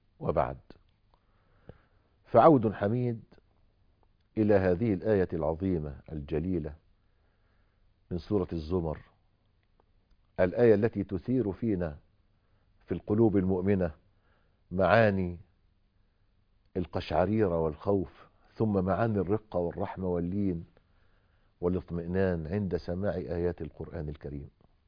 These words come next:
المؤمنون هكذا حالهم عند سماع القرآن، لا يسمعون القرآن كسماع الأغاني، لا يهتمون كثيراً لحسن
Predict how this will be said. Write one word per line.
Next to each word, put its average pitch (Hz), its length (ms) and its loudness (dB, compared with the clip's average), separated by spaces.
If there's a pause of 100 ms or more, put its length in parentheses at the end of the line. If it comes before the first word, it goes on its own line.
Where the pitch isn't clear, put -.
(1300)
المؤمنون 98 840 0 (1400)
هكذا 107 420 4
حالهم 90 540 0
عند 82 240 -6
سماع 80 340 -6
القرآن، - 460 -14 (1200)
لا 147 140 6
يسمعون 135 520 4
القرآن 117 500 0
كسماع 110 460 0
الأغاني، 92 540 2 (1700)
لا 190 160 8
يهتمون 175 520 8
كثيراً 156 640 2 (1800)
لحسن 107 540 2